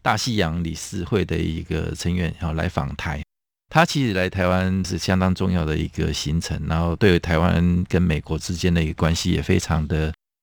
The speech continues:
增进上面重要的一个指标。他在记者会上哈，其实公开的讲到一个问题，后来引起台湾内部的一个讨论啊，就是说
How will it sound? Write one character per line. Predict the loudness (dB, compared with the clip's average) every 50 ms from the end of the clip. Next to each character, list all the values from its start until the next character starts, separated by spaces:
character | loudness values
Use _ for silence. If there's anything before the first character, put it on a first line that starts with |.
| _ _ -2
增 | 0 2 2 4
进 | 2 2 0 0
上 | 2 0 0 2
面 | 2 0 0 -2 -4 -4
重 | -2 -2 -2
要 | 0 0
的 | -2
一 | -4
个 | -4 -6
指 | -8 -10 -12 -12 -8
标。 | -6 -6 -6 -6 -8 _ _ -20 -20 -20 _ _ _
他 | -4 -2 0 2
在 | 4 4 4
记 | 4 2 0 2
者 | 0 -2 -2
会 | 0 0 -2
上 | 0 0 0 -2
哈， | -2 -2
其 | -4 -4 -6 -6
实 | -6 -6
公 | -4 -4 -4 -2
开 | -2 -2 -2
的 | 0 -2
讲 | -2 -4 -6 -6 -2
到 | -2 -2 -2
一 | -2 -4 -6
个 | -6 -6 -6 -6 -6 -6 -6
问 | -4 -4 -6 -6
题， | -8 -10 -12 -12 -14 _ _ _ _ _ _ _ _ -6 -2
后 | 0 0
来 | 0 0
引 | -2 -4 -4 -4
起 | -6 -6 -8 -4
台 | 0 2 4 4
湾 | 4 4 4
内 | 4 4 2
部 | 0 0 -4 -4 -4 -4
的 | -4 -4 -2
一 | -2 -2
个 | -2 -4
讨 | -6 -6 -8 -10 -8
论 | -6 -6 -6 -8 -8
啊， | -12 -12 -10
就 | -8 -6 -6
是 | -2
说 | -2 0 -2 -2